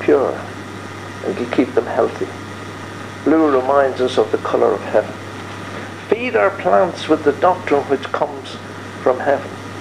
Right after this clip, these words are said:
Well, as I say, we digressed a little bit on that, but it's all about producing fruit. God wants us to produce fruit. And so he says in verse sixteen,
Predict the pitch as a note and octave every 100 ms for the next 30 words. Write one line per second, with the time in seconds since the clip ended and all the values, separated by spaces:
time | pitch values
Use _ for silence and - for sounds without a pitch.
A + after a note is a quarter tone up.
0 | - - - - - - - - - D#3+
1 | D3 B2 C3 C3+ - E3+ C3+ C3+ B2+ -
2 | D#3 - G#3+ - D3+ C#3+ C#3 C3 B2 B2+
3 | A#2+ G#2+ - - - - G3 - - -
4 | - - - - - - - - - A#3
5 | C#4+ B3 G#3 G#3 F3+ F3 F#3+ - D#3+ -
6 | D3+ A#2+ - G3 A3 G#3 D#3+ E3+ - C#3+
7 | - - - B2+ C3+ B2+ - - A2+ -
8 | - - - - - - - - - -
9 | - - - - G3 - - F#4 D#4+ G3
10 | F#3 D3 C#3 A2+ B2+ - - - - -
11 | - - - - - - - - D#3+ G3
12 | A3+ G#3 - G#3+ - - G3